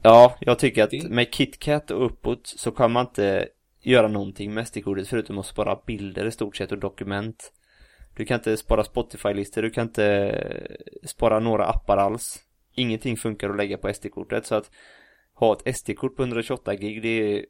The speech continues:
Speaker 1: överflöd så in i, mm, kan jag säga.
Speaker 2: <laughs> In i brittan.
Speaker 1: <laughs> Ja. Eh, skippa sexton gigabytes lagringsminne och sätt in trettiotvå i alla. Alltså det,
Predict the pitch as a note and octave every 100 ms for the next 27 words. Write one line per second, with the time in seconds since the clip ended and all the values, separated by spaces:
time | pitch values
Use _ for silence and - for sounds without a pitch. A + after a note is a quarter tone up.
0 | - B2+ G2 F#2+ - G2+ G2 - - G#2
1 | G2+ G#2 G2+ G2+ G2 _ _ _ _ _
2 | _ _ _ _ - B2+ B2+ A2 B2 B2
3 | - _ - A#2 G#2+ A2 - D#3 D3 -
4 | F3 F#3+ G3+ F#3+ G3 - F#2+ C3+ - -
5 | B2 C#3 C#3+ - - - - E3 A#2 -
6 | - A#2 A#2 A2+ A2+ A2 A2 A2 G#2 -
7 | - - - - - - D3 _ A#2 A#2+
8 | C3 - G#2 G2+ G2+ G#2 G2+ - - A2
9 | G2+ G2+ - A2 G2+ G#2 G#2+ - - -
10 | G#2+ _ A2 G#2 - A#2 A2 A2+ - G#2+
11 | G#2+ A2 G2+ G#2+ G#2 A2 A2